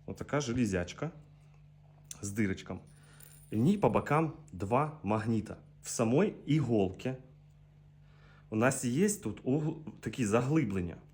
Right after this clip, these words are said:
І іменно оці шарики тримають цю штуку. Як воно знімається? Є в магазині такий магніт, вони б'ють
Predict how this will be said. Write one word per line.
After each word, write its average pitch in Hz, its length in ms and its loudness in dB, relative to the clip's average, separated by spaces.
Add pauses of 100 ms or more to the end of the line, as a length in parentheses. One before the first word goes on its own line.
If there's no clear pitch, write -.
(140)
І 143 200 -2
іменно 147 500 6 (240)
оці 131 380 0
шарики 180 600 2 (360)
тримають 139 760 6 (140)
цю - 140 -2
штуку. - 420 -2 (140)
Як 127 260 4
воно 165 160 6
знімається? 123 600 2 (460)
Є 117 260 2
в 139 40 4
магазині 117 400 4
такий 110 260 -2
магніт, 165 460 2
вони 135 240 2
б'ють 127 480 2